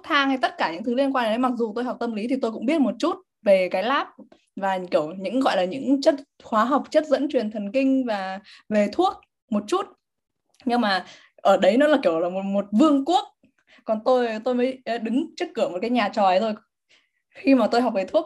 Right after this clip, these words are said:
tôi mới đứng trước cửa một cái nhà tròi thôi. Còn ở đấy là một vương quốc. Dạ, tôi nghĩ là tôi sẽ không làm được đâu. Nhưng mà nó cũng không đến nỗi tệ. Bởi vì tôi, bởi vì tôi nghĩ tôi không làm được, bởi vì tôi lại mang tâm lý là tôi phải làm tất cả.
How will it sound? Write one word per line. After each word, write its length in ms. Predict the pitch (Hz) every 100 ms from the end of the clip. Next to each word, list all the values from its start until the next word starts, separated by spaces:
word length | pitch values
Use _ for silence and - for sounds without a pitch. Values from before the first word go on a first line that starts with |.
| 285
tôi 100 | 240
mới 120 | 226
đứng 300 | 220 247 339
trước 140 | 370 359
cửa 120 | 190
một 80 | 165
cái 80 | 196
nhà 180 | 233 202
tròi 260 | 208 180
thôi. 120 | 214 220
Còn 100 | 202
ở 100 | 165
đấy 120 | 175
là 80 | 240
một 140 | 208 202
vương 260 | 240 240 247
quốc. 260 | 311 320 _ _ _ _ _ _ _ _ _ _ _ _ _ _ _ _ _ _ _ -
Dạ, 140 | 208
tôi 180 | 208 240
nghĩ 80 | 233
là 120 | 247
tôi 100 | 226
sẽ 80 | 220
không 120 | 247
làm 160 | 196 175
được 160 | 175
đâu. 100 | 185 220 _ _ -
Nhưng 140 | 214 202
mà 440 | 180 170 170 185 - _ 214 -
nó 300 | 202 208 240 262
cũng 120 | 285
không 160 | 302
đến 160 | 240 220
nỗi 160 | 247 285
tệ. 200 | 269 - 214 _ _ _ _ _ _ -
Bởi 180 | 180
vì 240 | 180 196 190 -
tôi, 220 | 240 226
bởi 160 | 196 175
vì 100 | 185 - 208 _ -
tôi 100 | 247
nghĩ 120 | 240
tôi 80 | 269
không 80 | 269
làm 160 | 208 185
được, 100 | 170
bởi 80 | 165
vì 80 | 170
tôi 160 | 220
lại 100 | 202
mang 160 | 226 226
tâm 160 | 233 208
lý 120 | 185
là 100 | 240
tôi 100 | 233
phải 120 | 220 170
làm 140 | 170
tất 160 | 247 214
cả. 280 | 175 180